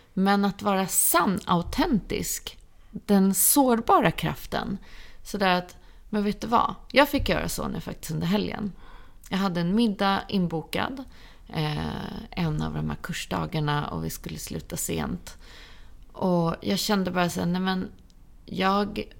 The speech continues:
behöver verkligen vara sann med att, eh, jag kommer inte vara i min bästa energi.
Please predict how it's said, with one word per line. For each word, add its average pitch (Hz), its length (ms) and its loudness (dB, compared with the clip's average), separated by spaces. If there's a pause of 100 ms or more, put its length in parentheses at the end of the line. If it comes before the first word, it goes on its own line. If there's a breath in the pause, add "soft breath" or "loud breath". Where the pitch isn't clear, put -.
(520)
behöver 185 400 0
verkligen 165 360 -2
vara 156 80 -2
sann 226 540 4
med 147 300 0
att, - 480 -4
eh, - 240 0 (760 loud breath)
jag 190 240 0
kommer 233 260 4
inte 220 160 2
vara 170 140 4
i 160 40 2
min 156 220 2
bästa - 360 -4
energi. 170 560 0